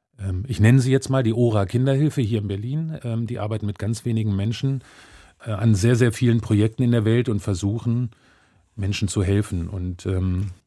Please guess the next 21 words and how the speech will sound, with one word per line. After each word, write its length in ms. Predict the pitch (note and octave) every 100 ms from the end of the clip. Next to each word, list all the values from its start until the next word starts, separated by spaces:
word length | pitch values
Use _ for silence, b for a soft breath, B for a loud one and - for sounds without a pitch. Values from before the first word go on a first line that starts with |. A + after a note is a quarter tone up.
| _ _ _ -
als 400 | G2+ F#2 - -
wir 300 | - G2 G2+
sprachen, 960 | F#2+ - - F2 G#2 B2+ C3+ B2+ C3 A2 F#2+
ähm, 380 | G2+ F#2+ F#2 F2+
stellte 280 | - G2
sich 140 | G2 F#2
heraus, 300 | F#2+ F#2+ G2+
dass 160 | G2
sie 100 | -
ein 140 | G2+ F2
Projekt 400 | - G2+ G2+ -
in 80 | F#2
Ruanda 420 | F#2+ F#2 G#2+ A#2+
haben 300 | A#2+ A#2+ A#2+
und 80 | G2+
da 100 | F#2
wurde 160 | F#2+
ich 140 | G2+ -
hellhörig 600 | G2 A2 A#2 B2+ C#3 - b b b b b b b
und 220 | G#2+ F#2
hab, 140 | G#2